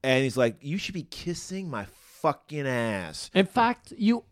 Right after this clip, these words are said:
Speaker 2: all should be kissing my ass.
Speaker 1: For giving you safety in the time of need. When the Red Death is decimating the lands out there,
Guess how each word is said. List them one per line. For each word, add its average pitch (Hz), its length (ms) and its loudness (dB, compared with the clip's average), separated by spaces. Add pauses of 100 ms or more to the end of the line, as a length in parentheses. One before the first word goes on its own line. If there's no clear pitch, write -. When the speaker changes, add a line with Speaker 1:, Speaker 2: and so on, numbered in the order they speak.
(140)
Speaker 2:
all 240 380 8
should - 280 -4
be 87 100 -6
kissing - 440 -14
my 95 140 -10
ass. - 540 -20 (420)
Speaker 1:
For 131 220 -8 (540)
giving 170 340 4
you 165 120 2
safety 120 920 2
in 98 80 -6
the 110 60 -2
time 139 400 2
of 113 100 -2
need. 127 200 4
When 117 60 2
the 117 60 2
Red 170 260 8
Death 190 220 6
is 127 100 -8
decimating 139 720 6
the 117 80 2
lands 120 480 4
out 101 200 2
there, 98 280 2